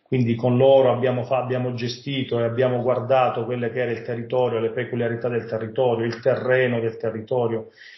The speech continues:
eh, le temperature che avevamo nei, nel periodo dove, da, da quando inizia la semina a quando inizia la raccolta,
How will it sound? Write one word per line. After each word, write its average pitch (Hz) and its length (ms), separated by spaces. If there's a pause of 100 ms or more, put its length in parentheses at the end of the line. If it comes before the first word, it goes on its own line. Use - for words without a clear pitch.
(140)
eh, 123 320
le 135 220
temperature 139 760
che 127 640
avevamo 127 1120
nei, 131 400
nel 131 240
periodo 139 460
dove, 123 680
da, 123 200
da 123 160
quando 139 220
inizia 135 280
la 131 100
semina 127 360
a 117 80
quando 127 220
inizia 120 280
la 113 120
raccolta, 107 760